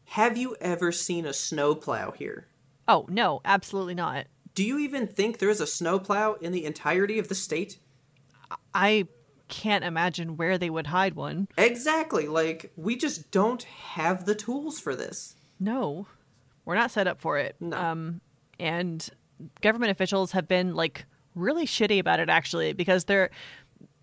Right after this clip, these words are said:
Speaker 2: they don't want Texas to go on the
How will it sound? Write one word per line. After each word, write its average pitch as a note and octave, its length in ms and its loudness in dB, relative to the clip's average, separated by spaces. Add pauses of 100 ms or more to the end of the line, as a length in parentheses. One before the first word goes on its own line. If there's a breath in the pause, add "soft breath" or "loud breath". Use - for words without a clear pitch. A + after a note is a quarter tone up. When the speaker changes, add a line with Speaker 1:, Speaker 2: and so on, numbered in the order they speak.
(280)
Speaker 2:
they G3+ 240 2
don't G#3+ 240 2
want C4 160 2
Texas F#3 320 -4
to F#3 100 -6
go E3+ 380 2
on D#3+ 440 2 (100)
the D#3+ 540 -2